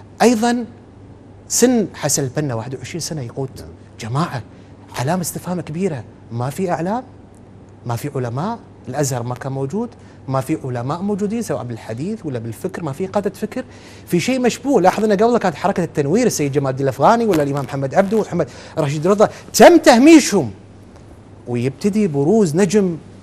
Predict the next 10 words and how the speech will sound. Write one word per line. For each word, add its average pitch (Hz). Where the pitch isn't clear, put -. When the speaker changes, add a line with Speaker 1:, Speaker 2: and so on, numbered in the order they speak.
Speaker 1:
حسن 196
البنا، 180
الرجل 170
اللي 139
حتى -
لما 131
تقرأ 214
في 170
سيرة 226
حياته، 143